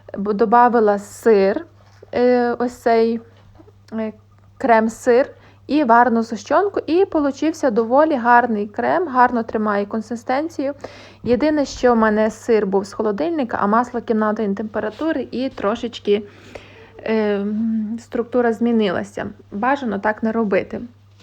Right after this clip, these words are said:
Е, змащую гарненько, обмазую краєчка. Тут я експериментувала, пробувала щось, хотілося, щоб він получився рівненький. В мене це не виходило, тому що, відповідно, крем трошки не такий.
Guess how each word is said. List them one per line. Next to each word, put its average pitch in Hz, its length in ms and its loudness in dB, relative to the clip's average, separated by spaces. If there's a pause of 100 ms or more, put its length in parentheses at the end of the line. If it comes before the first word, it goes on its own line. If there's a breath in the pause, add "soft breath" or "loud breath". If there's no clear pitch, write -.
(920 loud breath)
Е, 233 100 0
змащую 226 720 0
гарненько, 208 540 -2
обмазую 202 640 -2
краєчка. 294 840 -2
Тут 269 260 -4
я 208 300 0
експериментувала, 302 1040 -2
пробувала 269 640 -2
щось, 247 260 -6
хотілося, 226 540 -2
щоб - 220 -12
він 202 140 -2
получився 202 540 -4
рівненький. 302 720 -4 (420 loud breath)
В - 20 -8
мене 240 200 2
це 226 160 -4
не 220 80 0
виходило, 285 340 0
тому 277 240 -2
що, 262 260 -2
відповідно, 240 600 -2
крем 233 300 0
трошки 226 400 -4
не 214 140 -2
такий. 220 480 -6